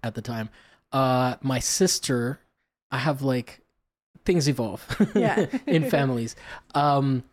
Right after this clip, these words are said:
Speaker 1: so my sister and I were there, and we were from out of town visiting my sibling, and they noticed that we were, um, that, that, like, we were just not used to being around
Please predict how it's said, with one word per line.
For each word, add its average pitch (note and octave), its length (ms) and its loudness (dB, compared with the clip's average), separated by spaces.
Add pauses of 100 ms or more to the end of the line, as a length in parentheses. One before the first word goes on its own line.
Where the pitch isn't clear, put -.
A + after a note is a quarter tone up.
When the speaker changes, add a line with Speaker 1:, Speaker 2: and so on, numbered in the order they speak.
(520)
Speaker 1:
so E3+ 240 4
my D3+ 200 2
sister F#3+ 520 2
and D3 120 4
I C3 140 2
were B2+ 160 2
there, A#2+ 420 0
and C#3+ 120 0
we C#3+ 60 2
were C3+ 220 2
from C#3 180 -2
out C3 140 0
of B2 80 -2
town A#2 400 -4
visiting B2+ 320 0
my C3 80 0
sibling, A#2+ 560 -2 (160)
and C3 680 -4
they D3+ 220 4
noticed C#3 580 2
that B2 280 -2
we C3 160 0
were, A#2+ 420 0 (140)
um, A2+ 680 -6 (960)
that, D#3+ 300 -2
that, D#3+ 160 0
like, D3 200 0
we D3+ 100 2
were D3 500 0
just - 240 -4
not C3 280 0
used C3 220 -2
to C3+ 80 -2
being B2 240 -2
around A#2+ 480 -2